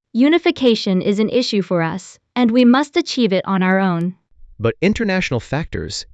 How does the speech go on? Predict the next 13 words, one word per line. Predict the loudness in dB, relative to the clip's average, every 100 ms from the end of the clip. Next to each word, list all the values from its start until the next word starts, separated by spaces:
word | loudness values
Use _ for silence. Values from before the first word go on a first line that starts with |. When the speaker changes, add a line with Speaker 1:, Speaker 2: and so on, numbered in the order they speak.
| -6
Speaker 2:
cannot | -4 0 0 -2
be | -2 -2
ignored. | -2 -2 -4 -6 -16 -18 -20 _ _
In | -6
particular, | -2 0 0 0 -2 -2 -10 -20 -18
cooperation | -4 -2 0 0 0 0 -2 -6
from | -4 -2
neighboring | 0 0 0 -2
countries | -2 -6 -6 -8 -8 -12 -20 -10 -6
is | -4
essential | -4 -2 -2 -2 -6 -4
to | -4
ensure | -4 -2 -2 -2